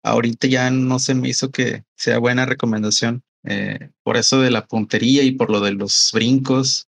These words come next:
Pero, pues, no sé, si, si le tienen algo de tolerancia, igual y sí lo pueden disfrutar por esas misiones acá de, de fanservice. Pero no, el Rogue Squadron sí está chido y, pues, tiene buena dificultad. O sea, n-,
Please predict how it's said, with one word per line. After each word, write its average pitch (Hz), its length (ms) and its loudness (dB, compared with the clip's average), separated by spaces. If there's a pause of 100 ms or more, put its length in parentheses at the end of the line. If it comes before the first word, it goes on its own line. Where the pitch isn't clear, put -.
(160)
Pero, 107 180 -2
pues, 110 100 0
no 147 140 2
sé, 143 220 2
si, 139 300 0
si 123 180 0
le 110 160 0
tienen 127 260 0
algo 131 220 0
de 139 100 0
tolerancia, 113 580 0
igual 110 300 0
y 113 60 -2
sí - 120 0
lo 117 160 0
pueden 117 220 -2
disfrutar 123 580 -4 (220)
por - 140 0
esas 113 240 0
misiones 120 400 0
acá 107 420 -2
de, 107 460 -2 (160)
de 107 100 -4
fanservice. 110 760 0 (220)
Pero 110 180 0
no, 120 160 2
el 127 100 2
Rogue 135 140 2
Squadron 139 360 0
sí 135 120 -4
está 143 120 -8
chido 156 680 0
y, - 80 -8
pues, - 240 -6
tiene 135 200 0
buena 139 240 2
dificultad. 131 640 -2
O 208 60 -4
sea, 151 140 -6
n-, 127 240 -4